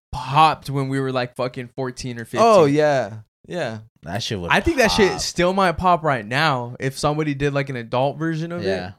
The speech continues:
Speaker 3: But I, I also
Speaker 1: But
Speaker 3: feel
Speaker 1: see,
Speaker 3: like,
Speaker 1: like, I,
Speaker 3: you
Speaker 1: I
Speaker 3: know?
Speaker 1: guess, like, the closest thing's, like, Kai.
Speaker 3: Yeah, like, Kai's doing that shit.
Speaker 2: Yeah.
Speaker 3: Like, he's more the fra-, family-friendly kinda guy. Like, he gets artists, he gets, like, guests on his shit that do crazy stuff.
Speaker 1: Yeah, I guess Kai's
Speaker 3: You know?
Speaker 1: probably, like, the,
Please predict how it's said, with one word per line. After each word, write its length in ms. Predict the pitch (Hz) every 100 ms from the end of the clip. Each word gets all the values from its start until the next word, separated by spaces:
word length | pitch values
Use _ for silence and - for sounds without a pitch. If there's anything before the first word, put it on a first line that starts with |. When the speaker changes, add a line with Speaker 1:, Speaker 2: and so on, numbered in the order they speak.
| -
Speaker 3:
But 160 | 139
I, 120 | 160 -
I 120 | 156
also 260 | 160 190 196
Speaker 1:
But 100 | 214
Speaker 3:
feel 100 | 190
Speaker 1:
see, 60 | 254
Speaker 3:
like, 240 | 254 226
Speaker 1:
like, 80 | 190
I, 80 | 185
Speaker 3:
you 60 | 180
Speaker 1:
I 60 |
Speaker 3:
know? 40 | 180
Speaker 1:
guess, 160 | 175
like, 160 | 294 277
the 80 | 220
closest 380 | - 208 208 226
thing's, 180 | 214
like, 220 | 185 127 -
Kai. 400 | 135 135 127 107
Speaker 3:
Yeah, 220 | 101 101
like, 200 | 95 92
Kai's 280 | - 110 107
doing 280 | 107 110 107
that 180 | 101 98
shit. 280 | 107 104
Speaker 2:
Yeah. 420 | 143 156 147 117 101
Speaker 3:
Like, 100 | -
he's 200 | 127 120
more 280 | 113 120
the 240 | 110 101 92
fra-, 320 | - 104 87 -
family-friendly 880 | - 107 104 104 - 107 101 104 98
kinda 300 | 113 104 92
guy. 580 | 95 98 101 98 98 - _ _ -
Like, 180 | 101 -
he 120 | 101
gets 400 | 104 104 - - _ _
artists, 560 | 107 107 101 104 101 -
he 120 | 104
gets, 340 | 98 98 - -
like, 280 | 104 95 87
guests 300 | 95 101 -
on 140 | 104 98
his 100 | 90
shit 260 | - 107
that 140 | 95 87
do 140 | 95
crazy 400 | - 104 98 95
stuff. 260 | - - -
Speaker 1:
Yeah, 420 | 196 202 202 202
I 60 | 202
guess 260 | 196 202
Kai's 220 | - 156 151
Speaker 3:
You 120 | 101
know? 0 |
Speaker 1:
probably, 200 | 143 135
like, 200 | 131 123
the, 140 | -